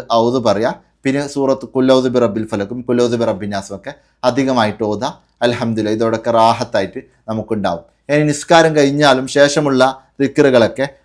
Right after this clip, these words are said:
ആ നിസ്കാരത്തിൽ നമ്മൾ അത്തഹിയാത്തിന് വേണ്ടി അവിടെ ഇരുന്ന് സലാം വീട്ടിയാലോ പിന്നെ ഈ കാലുകളൊന്നും വെറുതെ അനക്കാതെ അവിടെ തന്നെ ഇരുന്ന് ശേഷം ചൊല്ലേണ്ട ഇസ്തിഗ്ഫാറും ദിക്റുകളൊക്കെ കൃത്യമായി ചൊല്ലാം. ഇതൊക്കെ ചെല്ലുന്നത് നമ്മുടെ ജീവിതത്തെ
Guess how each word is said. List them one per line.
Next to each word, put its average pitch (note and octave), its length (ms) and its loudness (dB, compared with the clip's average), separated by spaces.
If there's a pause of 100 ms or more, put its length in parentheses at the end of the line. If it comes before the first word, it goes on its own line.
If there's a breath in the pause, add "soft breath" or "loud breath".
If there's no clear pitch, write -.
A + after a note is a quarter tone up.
(140)
ആ - 20 6 (160)
നിസ്കാരത്തിൽ D#3 800 2 (100)
നമ്മൾ C3+ 220 -2
അത്തഹിയാത്തിന് C#3+ 760 2
വേണ്ടി A2+ 260 -2
അവിടെ B2 200 2
ഇരുന്ന് A#2 240 -4
സലാം C3 300 4
വീട്ടിയാലോ G#2 320 0 (280 soft breath)
പിന്നെ D3+ 180 -2 (160)
ഈ - 20 0 (160)
കാലുകളൊന്നും B2+ 540 4
വെറുതെ B2 280 2
അനക്കാതെ B2 540 2
അവിടെ A#2+ 160 -2 (100)
തന്നെ B2 340 -2
ഇരുന്ന് A2+ 240 -10 (360)
ശേഷം C3+ 320 2 (160)
ചൊല്ലേണ്ട A#2+ 360 2
ഇസ്തിഗ്ഫാറും A2 580 -2
ദിക്റുകളൊക്കെ G#2+ 560 -4 (300 soft breath)
കൃത്യമായി A#2+ 540 0
ചൊല്ലാം. F#2+ 240 -6 (280)
ഇതൊക്കെ E3+ 340 0
ചെല്ലുന്നത് B2 420 -2 (140)
നമ്മുടെ B2 280 -6
ജീവിതത്തെ B2+ 380 -2